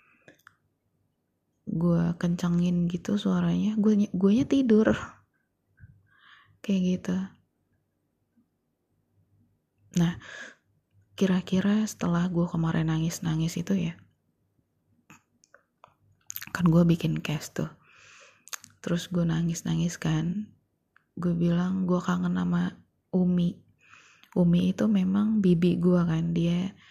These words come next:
yang ngejagain gue dari gue kecil. Setelah gue cerita Umi, gue tuh bener-bener gak bisa tidur sampai pagi. Padahal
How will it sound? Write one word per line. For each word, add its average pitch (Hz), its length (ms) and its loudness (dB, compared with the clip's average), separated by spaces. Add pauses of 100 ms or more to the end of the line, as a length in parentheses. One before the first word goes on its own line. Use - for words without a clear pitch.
(220)
yang 165 160 2
ngejagain 165 480 0
gue 165 160 0
dari 165 240 0
gue 170 160 -2
kecil. 170 640 -6 (1040)
Setelah - 320 -2
gue 175 160 0
cerita 175 400 -4
Umi, 202 560 0 (960)
gue - 160 -4
tuh 233 160 -2
bener-bener 175 480 2
gak 170 80 0
bisa 170 240 -4
tidur 175 320 -2
sampai 175 240 -4
pagi. 170 560 -4
Padahal 170 320 0